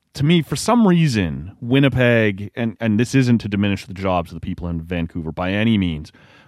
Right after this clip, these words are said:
but it just felt like in terms of damage to the C F L, Hamilton and Winnipeg are part of that group that's like, "No, this is what we do," right? Like, we have the C F L and that's our big thing. Um,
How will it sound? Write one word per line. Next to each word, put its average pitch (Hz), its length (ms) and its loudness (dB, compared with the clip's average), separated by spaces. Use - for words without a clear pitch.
but 160 100 2
it 147 80 0
just 214 160 0
felt 175 240 0
like 147 120 2
in 131 80 2
terms 127 280 2
of 101 100 -6
damage 113 440 0
to 104 80 -4
the 90 80 -6
C 147 340 0
F 90 200 -2
L, 58 320 -8
Hamilton 123 840 -2
and 98 240 -4
Winnipeg 98 720 -2
are 98 300 -4
part 127 260 0
of 110 60 -4
that 101 340 0
group 107 400 -2
that's - 280 -4
like, 87 300 -2
"No, 98 260 -2
this 95 220 -2
is 85 80 -10
what 82 160 -4
we 90 160 -4
do," 82 460 -2
right? 85 200 -6
Like, 80 160 -8
we 110 120 2
have 92 180 2
the 87 80 -12
C - 260 -4
F 92 200 -6
L 87 320 0
and 87 120 0
that's 87 200 -4
our 85 160 -2
big 87 300 -4
thing. 90 380 0
Um, 82 600 -2